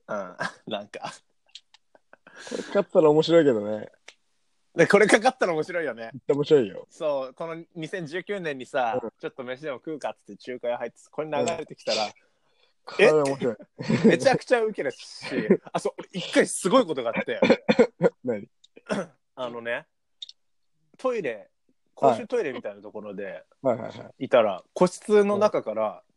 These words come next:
Speaker 2: えー、
Speaker 1: 着-、
Speaker 2: 嘘でしょ？
Speaker 1: 着-、だから早えよ。
Speaker 2: <laughs>
Speaker 1: まだ何も言ってないんだよ。
Speaker 2: あ、ごめんごめん。
Speaker 1: うん。あの、個室の中から、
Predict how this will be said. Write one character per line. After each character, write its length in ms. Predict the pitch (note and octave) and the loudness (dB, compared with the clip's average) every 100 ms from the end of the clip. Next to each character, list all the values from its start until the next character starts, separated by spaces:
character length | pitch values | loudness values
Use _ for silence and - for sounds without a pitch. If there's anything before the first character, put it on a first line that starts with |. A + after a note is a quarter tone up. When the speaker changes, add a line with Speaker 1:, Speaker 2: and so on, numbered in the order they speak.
| - | 0
Speaker 2:
え 40 | F3+ | 6
ー、 520 | G3+ A#3+ A#3+ G#3+ E3+ | 10 12 12 10 6
Speaker 1:
着-、 100 | A3 | 2
Speaker 2:
嘘 20 | |
で 60 | F#3 | 4
し 80 | G#3 | 4
ょ？ 140 | G#2+ | 2
Speaker 1:
着-、 100 | - _ _ - | -6 _ _ 0
だ 120 | D3+ | 4
か 40 | F3+ | 6
ら 60 | |
早 280 | - E3+ B3+ | 6 6 6
え 100 | G3+ | 4
よ。 120 | - _ - | -6 _ -8
Speaker 2:
<laughs> 680 | G3+ A3 A3 - A#3 - - - - - _ D#3 _ | 2 6 8 8 6 4 2 -4 -16 -18 _ -20 _
Speaker 1:
ま 140 | F#3 F3+ | -14 -12
だ 100 | C#3 | -12
何 140 | E3 | -10
も 80 | B2+ | -4
言 100 | C3 | -4
っ 20 | |
て 120 | A#3+ | -2
な 80 | C3 | -6
い 60 | A#2+ | -2
ん 60 | |
だ 80 | A#2+ | 2
よ。 60 | C#3 | 4
Speaker 2:
あ、 20 | |
ご 80 | C3+ | 6
め 80 | B2 | 4
ん 40 | |
ご 100 | A#2 | 0
め 60 | G#2 | -8
ん。 20 | |
Speaker 1:
う 20 | |
ん。 100 | A2+ _ _ G#2+ F#2+ _ - - - - - - - | -14 _ _ -18 -18 _ -12 -12 -12 -20 -20 -18 -4
あ 280 | C3+ - C3 | -2 2 0
の、 100 | A2 | 2
個 160 | E3 | 0
室 220 | - G#3+ | 2 -2
の 80 | G3+ | 0
中 240 | G#3+ F#3+ B2 | 0 0 0
か 100 | A2+ | 0
ら、 260 | A2 F#2+ | 0 -2